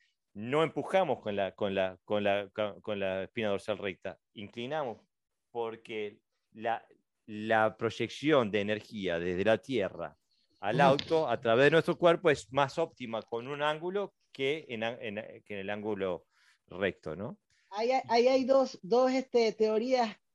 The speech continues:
Speaker 3: perfectamente bien explicadas. Una es de traspaso
Speaker 1: Ujú.
Speaker 3: y la otra de una contracción que se pasa hacia el oponente o la superficie. Una golpea con lo que se llama el hit back.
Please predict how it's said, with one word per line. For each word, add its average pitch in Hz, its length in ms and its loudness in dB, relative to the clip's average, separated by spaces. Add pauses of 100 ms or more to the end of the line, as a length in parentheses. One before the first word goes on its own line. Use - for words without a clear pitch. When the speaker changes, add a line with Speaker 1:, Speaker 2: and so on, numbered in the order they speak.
(680)
Speaker 3:
perfectamente 226 840 2
bien 214 140 6
explicadas. 165 640 0 (460)
Una 302 540 0 (340)
es 233 260 6
de 220 140 6
traspaso 190 760 4 (540)
Speaker 1:
Ujú. 175 260 -6 (160)
Speaker 3:
y 233 160 6
la 226 180 8
otra 277 360 4
de 226 100 -2
una 262 200 0
contracción 254 1160 4 (140)
que 208 220 4
se 185 320 -2
pasa 269 520 8
hacia 196 680 4
el 170 120 4
oponente 233 800 0 (220)
o 170 120 0
la 165 140 0
superficie. 156 840 -4 (280)
Una 247 280 4
golpea 247 520 6
con 220 380 0
lo 202 180 0
que 190 140 -2
se 180 200 -2
llama 220 440 2
el 190 200 2
hit 262 360 2
back. - 400 0